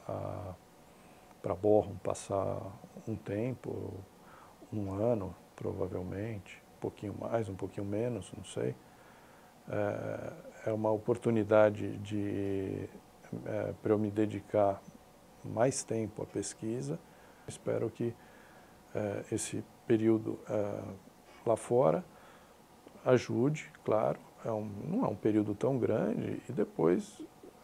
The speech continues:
é, sempre eu, já há muitos anos,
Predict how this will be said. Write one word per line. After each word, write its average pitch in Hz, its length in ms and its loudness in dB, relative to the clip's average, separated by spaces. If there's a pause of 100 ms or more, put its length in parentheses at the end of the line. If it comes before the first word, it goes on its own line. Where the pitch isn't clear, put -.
(160)
é, - 360 -4 (280)
sempre 113 720 -2 (400)
eu, 110 240 -2 (600)
já 107 200 0
há 107 60 2
muitos 117 480 0
anos, 110 540 -4